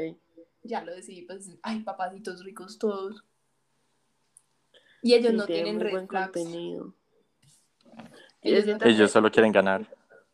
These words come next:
Speaker 2: Pues no,
Speaker 1: Ujú.
Speaker 2: para mí no tienen red flags, papacitos lindos.
Speaker 3: Soy Charles, uf, papazote.
Speaker 2: No, Charles no.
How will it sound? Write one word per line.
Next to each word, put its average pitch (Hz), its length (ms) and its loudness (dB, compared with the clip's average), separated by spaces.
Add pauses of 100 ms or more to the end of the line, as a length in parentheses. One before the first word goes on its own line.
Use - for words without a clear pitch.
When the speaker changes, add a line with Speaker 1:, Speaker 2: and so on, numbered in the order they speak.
(1700)
Speaker 2:
Pues 233 180 4
no, 208 100 0
Speaker 1:
Ujú. 185 80 -8
Speaker 2:
para 196 160 0
mí 208 180 -6
no 196 80 -8
tienen 202 280 -6
red 190 160 -6
flags, 190 320 -8
papacitos - 640 -10
lindos. 214 640 -6 (1400)
Speaker 3:
Soy 95 160 0
Charles, 104 560 4
uf, - 160 -6
papazote. - 580 -8 (1120)
Speaker 2:
No, 247 320 2
Charles 240 400 0
no. 226 380 -4